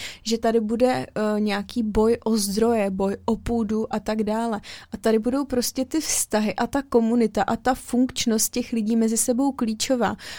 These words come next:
Eh, myslím si, že tady nevyhraje ten, kdo si prostě pojede solo, protože historicky všem lhal, uškodil, okradl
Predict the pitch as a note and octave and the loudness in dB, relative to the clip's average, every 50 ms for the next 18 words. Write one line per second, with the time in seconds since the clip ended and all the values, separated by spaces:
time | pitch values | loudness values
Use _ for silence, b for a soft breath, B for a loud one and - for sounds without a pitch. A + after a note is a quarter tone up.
0 | B B - - A3 A3 A3 G#3+ G#3 G#3+ G#3+ A3 A3+ A3 - - B3 B3 - - | B B 0 2 2 4 4 4 2 2 2 2 2 2 0 0 0 0 -2 -2
1 | A#3+ B3+ B3 - B3 A#3 A#3+ A#3+ A#3+ A#3+ A#3 - - - A#3+ A#3 A3+ B3 B3 A#3+ | -2 -2 0 0 0 0 0 0 0 -2 -4 -6 -2 0 0 2 2 2 2 2
2 | B3+ A#3+ A#3 A3 A3 - G#3+ G#3 G#3+ G#3 G#3 G3+ G3 - - A3 G#3 G#3 G#3 G#3 | 2 2 2 0 0 -2 -2 0 0 0 0 -2 -2 -2 -2 -2 -2 -2 -4 -6
3 | - _ - - G3 - - - G#3+ G3+ - G#3+ G3+ G3+ G3 G3 G#3 G#3+ - - | -6 _ -6 -4 -4 -4 -2 -2 -2 0 0 0 2 2 2 0 0 2 4 4
4 | - - G3+ G3 F#3 F#3+ F#3+ F#3+ G#3 B3 B B B B B B - - G#3+ - | 4 4 4 2 2 2 2 2 0 -2 B B B B B B -4 -4 -2 0
5 | A#3 G#3+ A3 A3+ G#3+ G#3+ - - - G#3 G#3 G3+ G3 - - - A3 A3 A3 - | 0 2 2 2 2 2 0 0 0 0 0 0 -2 -4 -4 -2 -2 0 2 2
6 | - - A3+ G#3+ G#3+ G#3 G3 F#3+ F#3 F3+ - - F#3+ G3 F#3+ F#3+ G3+ G#3 G#3+ A3 | 2 4 4 4 2 2 0 -2 -2 -4 -4 -4 -4 -2 -2 -2 0 0 2 2
7 | A3 A3+ A3 - A3+ G3+ - - - - A3+ A3+ G#3+ G3+ A3 A3 G#3+ A3 - - | 2 0 0 -2 -2 -2 -2 -4 0 2 2 2 2 2 2 2 2 2 0 0
8 | - G#3+ G3 - A3 A3+ A3 A3 G#3+ G#3+ G#3+ | -2 -2 0 0 0 0 0 0 0 -2 -4